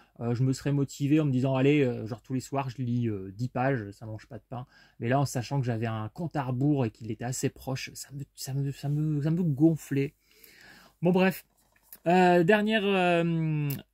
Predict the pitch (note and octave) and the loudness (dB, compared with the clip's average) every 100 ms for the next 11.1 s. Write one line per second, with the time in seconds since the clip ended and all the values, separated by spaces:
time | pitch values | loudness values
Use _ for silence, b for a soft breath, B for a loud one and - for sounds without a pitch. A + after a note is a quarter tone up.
0 | - D3 E3 E3 F3+ D#3+ D3 E3 F3 G3+ | -2 2 2 2 0 2 0 0 -2 0
1 | F#3 F3 E3+ D#3 C#3+ C#3 C3 B2+ B2 A#2 | 2 2 0 0 -2 0 0 0 -2 -4
2 | A#2+ A#2+ - - C#3 C#3+ - C#3 - D3 | -6 -8 -12 -8 -4 -4 -6 -10 -4 -2
3 | D3+ D3+ - A#2 A2+ A2 G#2+ G#2 G#2+ G#2 | 0 0 -2 -4 -4 -4 -6 -6 -6 -2
4 | A#2+ A#2 A2+ A2+ C#3 - D3+ D#3 D#3+ - | 0 0 0 0 -2 -2 -4 -2 -2 -2
5 | B2+ A2+ B2+ - A#2 - - B2+ D3+ E3+ | -4 -2 -2 -4 -8 -10 -6 -2 2 2
6 | D#3+ B B B B A#2+ A#2+ B2 F#3 A3+ | 0 B B B B -2 0 2 0 0
7 | G#3 F#3+ - _ _ _ _ _ _ _ | 0 0 -6 _ _ _ _ _ _ _
8 | _ C#3+ C3+ C3+ D3+ C#3+ D3 - F#3+ - | _ 0 2 2 -2 -10 -12 -4 -2 -2
9 | - C4 C4 B3 C4 C4+ C4+ A#3 A#3 - | 2 6 6 6 6 6 4 2 0 0
10 | B3 G#3+ G3 B3 - F3 D#3 F3 F#3 F3 | 0 0 2 0 -2 -4 -2 0 0 0
11 | C#3 | 0